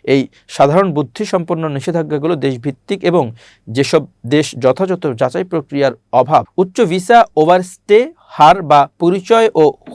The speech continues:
হুমকি সংক্রান্ত তথ্য আদান প্রদানে ব্যর্থ হয়েছে, সেগুলোকেই অন্তর্ভুক্ত করা হয়েছে।" এই ভ্রমণ নিষেধাজ্ঞা তখন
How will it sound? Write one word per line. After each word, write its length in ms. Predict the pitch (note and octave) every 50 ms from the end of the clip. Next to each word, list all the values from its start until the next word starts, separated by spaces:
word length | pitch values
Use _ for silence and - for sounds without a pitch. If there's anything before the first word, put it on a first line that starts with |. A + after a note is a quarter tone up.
| -
হুমকি 340 | - F3+ G3+ G#3+ - - B3+
সংক্রান্ত 480 | A3+ - D#3+ D3 C#3+ - D3 C#3 C3+ -
তথ্য 380 | C#3 - C#3+ D3 - - -
আদান 320 | D3 - B2 B2+ C3 D#3+ F3
প্রদানে 280 | D#3+ D#3 C#3 C#3+ C3+
ব্যর্থ 280 | B2 B2+ B2+ B2 _ -
হয়েছে, 400 | F3+ D3+ A#2+ A2+ - - A#2+ - - - - - _ -
সেগুলোকেই 580 | - - F3 F#3 G#3+ G3 E3 - C3+ A#2+ A2 A#2 - - _ _
অন্তর্ভুক্ত 480 | - C#3 D3+ - F3+ D3 B2 A#2 - -
করা 200 | G2+ - - -
হয়েছে।" 380 | G#2+ - - - - - - A#2+ _ _
এই 100 | - -
ভ্রমণ 260 | A#2 A#2+ C#3 C#3 D3+ D#3+
নিষেধাজ্ঞা 460 | D#3+ D#3+ - F3+ F3 F3+ E3+ F#3+ G3
তখন 420 | F#3+ - E3 D3+ - - G#3+ G#3+